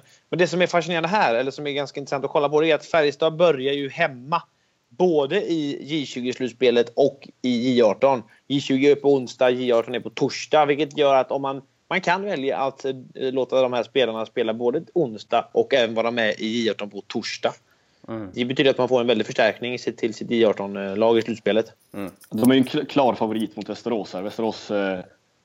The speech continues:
Speaker 3: jämn batalj mot, eh, mot Örebro som väntat. Det var ju två lag som tog ut varandra rakt igenom. Jag, jag sa att det var den jämnaste på förhand, och det var det ju också så här i efterhand. Så, eh, det blir ju, jag tror att Västra-, eh, Färjestad har ju,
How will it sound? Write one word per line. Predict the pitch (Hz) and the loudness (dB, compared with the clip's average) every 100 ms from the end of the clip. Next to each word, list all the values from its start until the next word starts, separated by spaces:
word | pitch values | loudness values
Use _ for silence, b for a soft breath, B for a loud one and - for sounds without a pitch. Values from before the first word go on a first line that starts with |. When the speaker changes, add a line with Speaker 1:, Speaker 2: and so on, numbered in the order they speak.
| _ 92 90 | _ -14 -6
Speaker 3:
jämn | 110 117 107 | 0 2 2
batalj | 101 113 101 | 2 0 0
mot, | 98 98 - | -2 -6 -6
eh, | 101 98 | -4 -4
mot | 95 104 | -4 -2
Örebro | 104 104 110 | 0 0 -2
som | 101 | -2
väntat. | 95 101 85 120 | -2 -2 -2 -4
Det | - | -2
var | |
ju | 101 | -4
två | - | -2
lag | 98 95 | -2 -2
som | 101 | -4
tog | 95 95 | -4 -2
ut | 101 | -2
varandra | 95 90 95 | -2 -2 -4
rakt | - | -6
igenom. | 95 104 85 | -6 -6 -8
Jag, | 87 82 - | -12 -14 -14
jag | 95 | -18
sa | |
att | 92 | -12
det | |
var | 90 | -8
den | 90 | -4
jämnaste | 98 92 101 - | -2 -2 -4 -8
på | - | -18
förhand, | - 113 98 113 90 | -2 2 4 4 0
och | |
det | 98 | -2
var | 101 | 0
det | 87 | -2
ju | 90 | -6
också | - - 90 | -10 -14 -10
så | - | -6
här | 90 | -6
i | |
efterhand. | 92 - 95 95 - B B B B | -8 -10 -8 -8 -10 B B B B
Så, | - 107 104 101 | -2 2 4 4
eh, | |
det | 98 95 110 | 0 0 0
blir | 107 | 2
ju, | 110 107 107 | 2 2 2
jag | 107 | 0
tror | 110 127 | 0 0
att | 113 | 0
Västra-, | 107 113 113 123 107 | -2 -4 -4 -2 -2
eh, | |
Färjestad | 104 135 127 139 117 | 2 2 2 2 0
har | 110 110 | 0 -2
ju, | 101 95 95 | -2 -4 -6